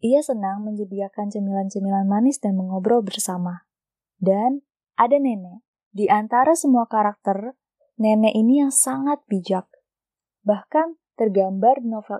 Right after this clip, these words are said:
ini bahwa nenek merupakan orang yang memiliki hidup yang damai. Nenek pintar sekali memasak kue-kue dan juga nenek menjadi teman Nanoka dalam membahas buku.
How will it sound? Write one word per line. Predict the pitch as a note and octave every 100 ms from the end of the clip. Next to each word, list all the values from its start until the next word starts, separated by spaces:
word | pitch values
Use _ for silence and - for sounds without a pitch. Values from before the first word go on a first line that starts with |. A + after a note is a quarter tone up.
| G3+
ini | F#3+ A3+ B3
bahwa | G3+ G3+ G3 A#3 C4
nenek | A#3 B3+ B3+
merupakan | A#3+ G#3+ G#3 G#3+ A3
orang | A3+ B3+ B3+
yang | A#3
memiliki | G#3+ G#3 G3 G3 A3
hidup | G3+ A3 G3+ B3+ B3+
yang | G3+ F#3
damai. | F#3 F3+ F3+ F3+ F3+ _ _ _ _ _
Nenek | A3 A3+ D4
pintar | C#4+ B3 B3+ C#4 C4
sekali | - C4+ D4
memasak | C#4 B3+ B3 B3 -
kue-kue | A#3+ A#3+ B3 C4 C4+ B3+
dan | G3+ F#3
juga | F#3+ F3 A#3+
nenek | C4+ A3+ B3+
menjadi | B3+ G#3 F#3+ -
teman | F#3+ F#3+ F#3
Nanoka | F#3 F#3 A#3+ C4
dalam | A3 G3+ A#3+ A3+
membahas | F#3+ F#3 F#3
buku. | - F#3 - F#3 F3